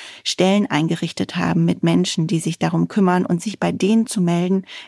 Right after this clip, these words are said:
ist immer auch eine super Idee. Es ist, denke ich, wichtig,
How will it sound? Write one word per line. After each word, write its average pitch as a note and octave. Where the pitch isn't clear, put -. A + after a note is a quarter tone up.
ist -
immer F3+
auch -
eine D#3+
super D#3
Idee. D3
Es F#3+
ist, -
denke F#3+
ich, -
wichtig, B3